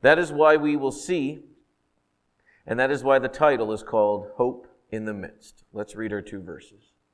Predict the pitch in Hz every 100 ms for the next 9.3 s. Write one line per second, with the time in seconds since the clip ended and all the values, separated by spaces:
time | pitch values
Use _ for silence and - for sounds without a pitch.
0 | _ _ _ _ _ _ _ 120 117 135
1 | 160 160 - 139 127 127 113 113 113 110
2 | - 107 87 87 _ _ _ 120 107 123
3 | - 131 139 147 135 117 110 110 104 92
4 | 104 101 98 107 - - _ _ _ _
5 | _ _ _ - 107 107 110 131 160 131
6 | 127 135 135 131 120 107 104 92 104 135
7 | _ _ _ _ 110 127 127 123 120 107
8 | 113 110 90 104 113 135 143 135 123 -
9 | - 98 95